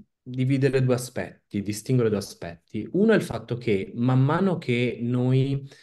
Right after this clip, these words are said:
eh, viviamo un'epoca che, diciamo, dal punto di vista della scienza dello spirito viene chiamata epoca dell'anima cosciente, appunto, come vi dicevo, equivale al sesto settennio, man mano che l'io lavora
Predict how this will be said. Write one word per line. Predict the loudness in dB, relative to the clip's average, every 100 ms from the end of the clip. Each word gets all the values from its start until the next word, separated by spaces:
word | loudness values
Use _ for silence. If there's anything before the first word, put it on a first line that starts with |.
| -20 _ _
eh, | -8
viviamo | -2 0 2 2 2 0 -2 -2
un'epoca | 2 2 0 -6 -10 -10 -10 -14 _ _
che, | -6 0 0 0 -10 _ _ _ _
diciamo, | -16 -16 -20 _ -6 -2 0
dal | 0
punto | 0 -2
di |
vista | 0 -2
della | -4
scienza | -4 -4
dello | -4
spirito | -4 -6 -2 -2
viene | -2
chiamata | -4 -4 -4 -4
epoca | -4 -4 -4
dell'anima | -2 0 0 -2
cosciente, | -6 -6 -4 -4 -6 -6
appunto, | -6 -4 -4 -4
come | -4 -4
vi | -4
dicevo, | -2 0 0 0 -4
equivale | -10 -8 -2 0 0 -2 -4
al | -8 -6
sesto | -8 -8 -10
settennio, | -10 -12 -10 -8 -8 -6 -6 -6 -10 -20 -20 -20 -20 -20 _ 0
man | 2 4
mano | 4 4
che | 2 0
l'io | 0 0 0 0 0 -4 -8
lavora | -2 -2 -2 2 2 2 -2 -8 -16